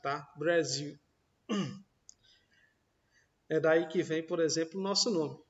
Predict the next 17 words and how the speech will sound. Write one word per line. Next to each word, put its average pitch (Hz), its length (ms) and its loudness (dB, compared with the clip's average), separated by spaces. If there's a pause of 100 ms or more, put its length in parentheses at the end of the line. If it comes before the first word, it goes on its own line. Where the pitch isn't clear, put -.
(120)
Então, 220 480 -2
Portugal 233 460 -2
vai 226 120 2
decidir 208 540 2
colonizar 180 580 -4
o - 60 -2
Brasil, 180 400 -2
tendo 202 240 -2
em 175 120 -6
vista 175 540 -6
a, - 180 -8 (260)
a 175 100 -4
decadência 175 640 0
do 190 140 -10
comércio 165 460 -2
de - 40 -12
especiarias, 143 880 -4